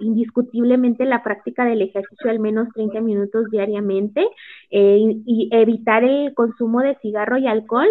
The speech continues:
y pues realizar una autoexploración mamaria mensual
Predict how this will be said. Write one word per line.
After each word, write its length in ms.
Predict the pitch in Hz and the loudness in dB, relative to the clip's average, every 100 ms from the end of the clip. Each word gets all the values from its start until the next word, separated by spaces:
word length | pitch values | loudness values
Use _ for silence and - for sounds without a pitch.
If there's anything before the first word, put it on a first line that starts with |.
| - | 0
y 120 | 262 | 0
pues 180 | 240 247 | 0 2
realizar 480 | 240 240 247 254 | 0 0 0 0
una 200 | 269 277 | 2 0
autoexploración 960 | 302 320 311 - - 220 208 208 247 233 | -2 -2 -6 -6 -4 -2 -2 -4 -2 0
mamaria 440 | 247 262 240 233 254 | 0 0 -2 -2 -2
mensual 500 | 254 240 233 233 | -2 -2 -2 -2